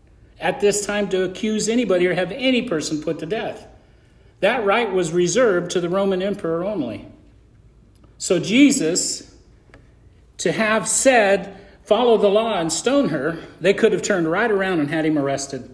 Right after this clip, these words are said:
just for agreeing with the law. If he had said the law was wrong, then they would have a direct violation of their law, and the Pharisees could use this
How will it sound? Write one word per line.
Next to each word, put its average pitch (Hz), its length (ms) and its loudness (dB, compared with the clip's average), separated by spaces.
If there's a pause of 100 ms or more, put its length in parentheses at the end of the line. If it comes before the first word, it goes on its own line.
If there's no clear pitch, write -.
(760)
just - 260 -4
for 151 320 -2 (220)
agreeing 165 560 2
with 147 200 2
the 143 80 -6
law. 135 360 -4 (1080)
If 185 160 4
he 254 140 4
had 226 180 6
said 214 640 0
the 196 100 2
law 214 260 4
was 180 220 0
wrong, 226 380 0
then 240 180 2
they 262 160 2
would 254 160 2
have 226 340 -8 (220)
a 196 100 4
direct 220 500 0
violation 226 720 2
of 160 400 -4
their 233 260 4
law, 131 460 -4 (580)
and 160 100 0
the 175 60 2
Pharisees 196 520 2
could 160 200 -4
use 175 300 -2
this 160 140 -4